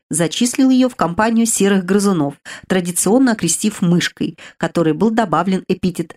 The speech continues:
«строптивая». Повозмущавшись вдоволь, сестра начала ныть, что от нее теперь тоже воняет, и что если ей срочно не дадут вымыться и переодеться, ее непременно стошнит.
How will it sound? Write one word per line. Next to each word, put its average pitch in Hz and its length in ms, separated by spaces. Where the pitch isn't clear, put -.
«строптивая». 143 760
Повозмущавшись 214 880
вдоволь, 202 440
сестра 226 540
начала 202 420
ныть, 190 440
что - 160
от 196 140
нее 247 180
теперь 226 400
тоже 226 300
воняет, 156 560
и 202 60
что 226 160
если 220 300
ей 202 240
срочно 202 400
не 170 120
дадут 180 360
вымыться 269 560
и - 180
переодеться, 180 840
ее 165 200
непременно 175 560
стошнит. - 640